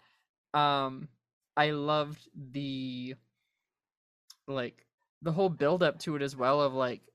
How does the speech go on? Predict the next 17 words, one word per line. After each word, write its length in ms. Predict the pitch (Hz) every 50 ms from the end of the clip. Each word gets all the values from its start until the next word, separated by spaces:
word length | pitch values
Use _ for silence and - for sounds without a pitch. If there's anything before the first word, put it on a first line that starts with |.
| _
you 140 | - 147 151
know, 180 | 143 131 127 127
this 200 | 135 143 - 143
is 80 | 139
gonna 240 | 135 139 139 139 135
be 380 | 127 131 131 131 127 127 127 127
this, 640 | 110 117 117 120 120 - - - - - - _ _ _ _ -
a 80 | 143 143
little 280 | 143 160 190 214 226
bit, 220 | 202 196 190 180 180
like, 300 | 156 139 131 - - _ _ _ _ _ _ _ _ _ _ _ _ _ _ _ _ _ _ _ _ _ _ _ _ _ _ _ _ _ _ _
um, 680 | - 135 131 123 127 127 147 147 147 147 147 147 - 147 - _ _ _ _ _ _ _ _ _ _ _ _ _ _ _ _ - - _ _ _
it's 140 | - 143 -
gonna 220 | - - 160 160 156
be 720 | 143 160 156 151 151 147 147 143 143 139 139 135 139 - - _ _ _ _ _ _ _ _ _ _ _ _ _ _ _ -
too 180 | - - 240 214
early 360 | 160 127 107 110 113 156 -